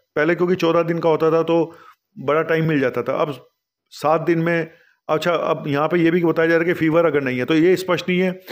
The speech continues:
कि बाकी सिम्टम, खांसी अगर किसी को आ रही है और, अ, और भी सिम्टम अगर आ रहे हैं तो क्या उसमें भी आइसोलेशन, अ, होना चाहिए या नहीं होना चाहिए। कुल मिला के लोचा थोड़ा सा यही है कि लोग अभी कन्फ्यूज हैं। फिर भी आपको बता देता हूँ कि जो सरकार ने बोला है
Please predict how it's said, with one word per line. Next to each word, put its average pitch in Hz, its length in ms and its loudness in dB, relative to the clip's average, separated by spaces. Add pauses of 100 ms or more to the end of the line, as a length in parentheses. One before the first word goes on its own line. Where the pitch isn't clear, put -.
(180)
कि 160 60 -2
बाकी 156 300 0
सिम्टम, 170 420 -4
खांसी 156 500 0 (340)
अगर 156 220 2
किसी 160 240 -2
को 156 60 2
आ 147 140 2
रही 151 180 0
है 151 240 2
और, 139 300 0 (360)
अ, 135 420 -8
और 151 220 0
भी 156 80 -2
सिम्टम 156 340 -4
अगर 139 220 -2
आ 135 120 0
रहे 135 120 -2
हैं 139 220 -4 (360)
तो 147 80 0
क्या 156 260 0
उसमें 160 500 -4
भी 170 140 0
आइसोलेशन, 156 720 0 (440)
अ, 127 40 0
होना 139 340 -2
चाहिए 160 260 2
या 160 80 2
नहीं 143 180 0
होना 127 160 0
चाहिए। 120 320 -2 (260)
कुल 175 160 2
मिला 175 220 2
के 180 120 0
लोचा 160 320 2
थोड़ा 160 220 2
सा 165 120 0
यही 151 220 2
है 165 80 2
कि 165 100 -2
लोग 151 320 0
अभी 143 140 0
कन्फ्यूज 147 460 0
हैं। 175 160 0 (320)
फिर 170 140 2
भी 185 100 2
आपको 175 240 0
बता 151 240 2
देता 147 240 0
हूँ 170 180 -2 (360)
कि 165 220 0
जो 131 220 -4
सरकार 143 360 0
ने 170 80 0
बोला 160 240 2
है 165 140 0